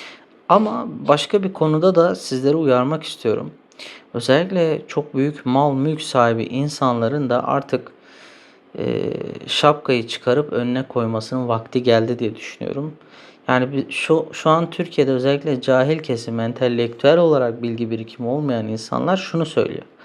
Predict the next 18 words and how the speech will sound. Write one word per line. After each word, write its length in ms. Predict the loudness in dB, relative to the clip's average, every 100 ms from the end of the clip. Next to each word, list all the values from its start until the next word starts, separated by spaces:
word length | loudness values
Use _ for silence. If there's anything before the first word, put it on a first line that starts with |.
| -20 -20 -18 0
"Ya 280 | 4 4 4
kardeşim 520 | 2 2 0 -2 -2
zenginsen 640 | 0 -2 0 -2 -2 -2
her 300 | 0 0 2
türlü 200 | 0 0
imkanın 560 | 0 0 0 0 2 4
var. 140 | 4
Zengine 520 | 2 0 -2 -2 -2
her 360 | -2 -2 0 0
yer 300 | 4 4 2 -4 -20 -20 -20 _ 2
cennet. 540 | 4 4 2 0 -2 -8 -20 _ _ -6
Zenginsen 800 | 0 2 2 -2 -2 -2 -2 2
paran 400 | 4 6 4 4
varsa 320 | 2 2 0
sıkıntın 460 | -4 -4 -4 -2 -2
yok 320 | 0 0 0
kardeşim." 540 | -2 0 0 -4 -8 -14 -16 _ _ -20 _ _ _ _ _ _ _ -8
E, 200 | -4 -4